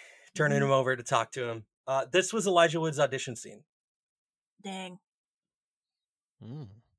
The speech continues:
Speaker 1: So
Speaker 3: It's a,
Speaker 2: The
Speaker 1: it's a hell of
Speaker 3: it's
Speaker 1: an
Speaker 3: a hell of a
Speaker 1: audition
Speaker 3: thing to
Speaker 1: scene.
Speaker 3: audition for. Yeah,
Speaker 2: Yeah.
Speaker 3: my God.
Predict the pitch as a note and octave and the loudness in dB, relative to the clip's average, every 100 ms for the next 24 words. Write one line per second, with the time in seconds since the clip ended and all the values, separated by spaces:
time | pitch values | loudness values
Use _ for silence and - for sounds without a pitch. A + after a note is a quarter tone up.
0 | _ _ _ _ _ _ _ _ _ _ | _ _ _ _ _ _ _ _ _ _
1 | _ _ _ _ - C3 B2 A#2+ A2+ _ | _ _ _ _ -12 -6 -2 -2 -4 _
2 | C#3+ - G2+ D#2+ A#2 G3+ F3 G#3 _ _ | -20 -16 -14 -12 -8 -6 -6 -10 _ _
3 | _ _ _ - - - - - _ _ | _ _ _ -20 -20 -20 -20 -20 _ _
4 | _ _ _ _ - C#3+ D#3 D3 C3+ C3 | _ _ _ _ -8 -4 0 2 2 0
5 | B2 G2+ - B2+ G#2+ F#2+ F2+ C3 A#2 G2+ | 0 -4 -6 -6 -6 -8 -6 -6 -8 -12
6 | F#2+ F#2+ G#2 F#2+ C3+ D#3 A2 G#3+ G#3+ G3 | -16 -16 -20 -10 -6 -4 -4 -6 -6 -8
7 | C#3+ - - | -10 -12 -16